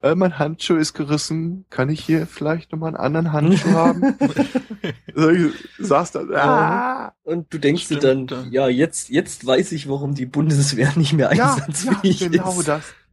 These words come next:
Speaker 3: Ja, wollte grad sagen, also ehrlich gesagt habe ich überhaupt kein Problem damit, wenn unser, unser Mörderclub unmotiviert ist.
Speaker 2: Ja, ja,
Speaker 3: Ähm.
Speaker 2: schon.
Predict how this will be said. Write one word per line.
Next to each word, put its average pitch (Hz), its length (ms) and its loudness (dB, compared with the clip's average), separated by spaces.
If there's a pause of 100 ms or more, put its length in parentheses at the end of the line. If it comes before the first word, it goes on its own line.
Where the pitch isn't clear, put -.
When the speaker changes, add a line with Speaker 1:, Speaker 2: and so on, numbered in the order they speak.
(140)
Speaker 3:
Ja, 131 640 -2
wollte 139 240 -4 (240)
grad 143 240 0
sagen, 156 320 0
also 127 160 0
ehrlich 131 320 0
gesagt - 400 -6
habe 120 120 -6
ich 117 220 -12
überhaupt 156 300 2
kein 127 160 -2
Problem 123 400 -4
damit, 123 340 -4
wenn 120 260 -2
unser, 120 480 -4
unser 120 240 -6
Mörderclub 120 600 -2
unmotiviert 120 720 -6
ist. - 220 -14 (520)
Speaker 2:
Ja, 139 120 6
ja, 143 120 6
Speaker 3:
Ähm. 117 200 -4
Speaker 2:
schon. 147 340 -6